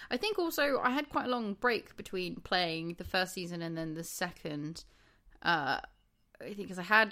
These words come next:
this first on, like, a PlayStation three when it first came out, and then I didn't play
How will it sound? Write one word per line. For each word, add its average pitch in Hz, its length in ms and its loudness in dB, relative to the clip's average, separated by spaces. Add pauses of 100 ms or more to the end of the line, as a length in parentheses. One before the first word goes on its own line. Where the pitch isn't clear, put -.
this 175 300 -12
first 175 520 -2
on, 160 180 -2
like, 170 140 -8
a - 40 -20
PlayStation 160 640 -6 (180)
three - 560 -6 (160)
when 170 140 -6
it - 80 -14
first 170 260 -4
came 170 140 -4
out, 180 240 2 (480)
and 180 140 -4
then 165 160 -2
I 165 140 -2
didn't 180 320 -6
play 170 340 0